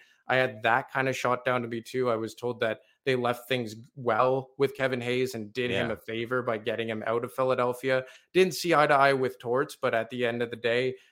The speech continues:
Speaker 1: they were able to end on a somewhat decent basis. I, I think that on some level, there was something happened last spring, as, uh, Friedge alluded to.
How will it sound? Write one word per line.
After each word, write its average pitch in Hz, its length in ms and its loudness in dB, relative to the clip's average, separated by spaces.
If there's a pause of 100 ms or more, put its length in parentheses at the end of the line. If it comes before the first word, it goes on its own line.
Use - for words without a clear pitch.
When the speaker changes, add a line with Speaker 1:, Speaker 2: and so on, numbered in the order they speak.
(140)
Speaker 1:
they 127 80 2
were 117 140 2
able 123 300 -2
to 110 300 -4
end 120 140 -4
on 117 140 0
a 107 40 -4
somewhat 120 480 -2
decent 120 380 -10
basis. 123 500 -6 (640)
I, 156 280 4
I 156 40 0
think 196 300 -6
that 180 340 4
on 151 180 -4
some 143 500 -4
level, 135 420 -4
there 127 280 -4
was 120 460 -8
something 139 440 -4
happened 127 420 -2
last 117 280 0
spring, 135 580 -6
as, 117 460 -6
uh, 113 240 -6 (140)
Friedge 131 280 -6
alluded 123 440 -4
to. 175 280 -6